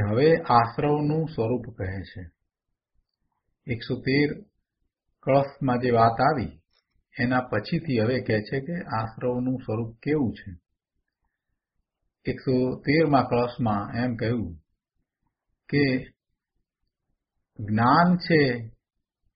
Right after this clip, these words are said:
તે આશ્રવને જીતી લે છે. જ્ઞાન છે તે આશ્રવને જીતી લે છે, એ વાત એકસો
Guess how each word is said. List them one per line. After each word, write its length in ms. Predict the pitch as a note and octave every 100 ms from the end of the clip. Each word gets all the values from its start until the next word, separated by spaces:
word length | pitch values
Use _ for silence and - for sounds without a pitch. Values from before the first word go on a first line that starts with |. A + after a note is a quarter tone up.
| _ _
તે 120 | C3+ C3 A#2+ A2+ - -
આશ્રવને 600 | A#2+ A#2+ B2 A#2 A2 G2+
જીતી 400 | - A2 - F#2+
લે 100 | F2+ -
છે. 180 | - _ _ _ _ _ _ _ _ _ _ _ _ _ _ _ _ _ -
જ્ઞાન 440 | B2 G2 G#2 B2 C3+
છે 200 | C3+ C3 D3 - -
તે 100 | A#2
આશ્રવને 520 | G#2+ G#2 - A2+ A2 G#2
જીતી 360 | G#2+ A2+ A#2+
લે 80 | G2 G2
છે, 220 | - F#2+ F2+ _ _ _ _ _ _ _
એ 80 | C3+ C3
વાત 240 | A#2 A2+
એકસો 280 | A2 G#2+ A2+